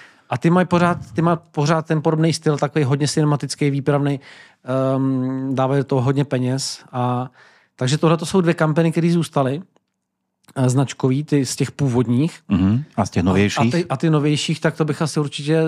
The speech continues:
Speaker 1: zvednul, eh, Vixen,
Speaker 2: Mhm.
Speaker 1: Vixen Group, pod,
Speaker 2: Ano.
Speaker 1: pod kterou vlastně je veškerý, veškerý Vixen, Tuši, Blacket, Blacket Raw, Tuši Raw, všechny tyhle ty
Speaker 2: Ano,
Speaker 1: značky.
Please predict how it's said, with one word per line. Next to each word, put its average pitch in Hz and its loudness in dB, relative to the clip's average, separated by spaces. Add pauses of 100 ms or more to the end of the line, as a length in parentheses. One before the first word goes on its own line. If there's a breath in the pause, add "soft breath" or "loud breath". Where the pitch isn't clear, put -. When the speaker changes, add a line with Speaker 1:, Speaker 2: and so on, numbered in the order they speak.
(200)
Speaker 1:
zvednul, 147 0 (640 loud breath)
eh, 139 0 (580)
Vixen, 147 0 (160)
Speaker 2:
Mhm. 110 4
Speaker 1:
Vixen 139 0
Group, 135 0 (480)
pod, 101 -2
Speaker 2:
Ano. 98 0
Speaker 1:
pod 143 -2
kterou 139 -2
vlastně 135 -2
je 135 2
veškerý, 135 0
veškerý 131 0
Vixen, 135 -2 (500 loud breath)
Tuši, 139 2
Blacket, 135 0
Blacket 131 -2
Raw, 135 2
Tuši 147 -2
Raw, 135 2
všechny 131 -4
tyhle 135 0
ty 147 -2
Speaker 2:
Ano, 139 2
Speaker 1:
značky. 101 0